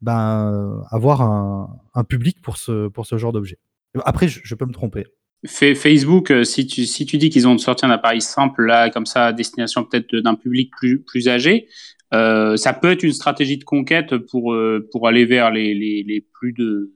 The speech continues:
Speaker 2: cinquante, soixante ans qui sont moins sur Facebook, mais ça me paraît bizarre comme approche d'utiliser, euh, une sorte de semi-téléphone, euh, pas nomade pour, euh, pour pouvoir discuter avec les jeunes qui sont sur Messenger, quoi.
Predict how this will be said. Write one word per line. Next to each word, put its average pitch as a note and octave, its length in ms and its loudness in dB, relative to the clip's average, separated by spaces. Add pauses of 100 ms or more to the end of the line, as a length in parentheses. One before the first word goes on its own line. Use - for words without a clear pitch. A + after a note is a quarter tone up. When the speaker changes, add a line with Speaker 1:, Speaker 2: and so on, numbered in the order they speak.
Speaker 2:
cinquante, A#2 480 -4
soixante G#2+ 400 -6
ans B2 120 4
qui - 120 -14
sont A2 100 0
moins B2 320 6
sur A#2 220 -2
Facebook, C3+ 420 4
mais B2 80 6
ça A#2 140 2
me G#2+ 80 2
paraît A2+ 180 4
bizarre B2+ 460 0
comme A#2 140 -4
approche D3+ 340 -2
d'utiliser, A#2 540 -2
euh, G#2 160 -2 (680)
une A2+ 160 -2
sorte B2+ 240 -2
de G#2 140 0
semi-téléphone, A#2+ 1000 2
euh, G#2 240 0
pas A#2 120 2
nomade A2+ 640 2 (100)
pour, G#2 260 -6
euh, G2 840 -8 (200)
pour G#2+ 120 0
pouvoir B2 400 2
discuter A#2+ 460 -2
avec A2+ 240 2
les G#2+ 120 2
jeunes C3 220 4
qui C3+ 220 -2
sont A#2 160 -6
sur G#2+ 160 -4
Messenger, C3 340 0
quoi. - 320 -6